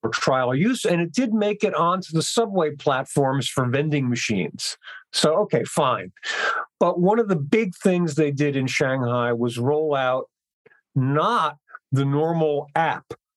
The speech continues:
but little cards. And these little credit card sized cards are what are called non-connected offline wallets. In other words, they are a wallet for digital currency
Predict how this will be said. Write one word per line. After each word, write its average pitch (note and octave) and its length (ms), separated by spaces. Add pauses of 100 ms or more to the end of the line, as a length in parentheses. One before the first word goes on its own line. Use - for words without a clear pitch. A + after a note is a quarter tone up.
(160)
but C#3+ 240
little F3 560 (180)
cards. C3+ 800
And C#3 220
these D#3+ 260
little D3 540
credit E3 360
card C3 460 (120)
sized C3+ 640
cards B2 560 (160)
are C3+ 180
what C3+ 140
are C#3 80
called C#3 460 (680)
non-connected E3+ 1080 (320)
offline C#3+ 720
wallets. D3+ 500
In C#3+ 100
other D#3+ 200
words, D3+ 380
they G3 220
are D3+ 400
a C#3 60
wallet D#3+ 560
for D3+ 140
digital D#3+ 480
currency E3 760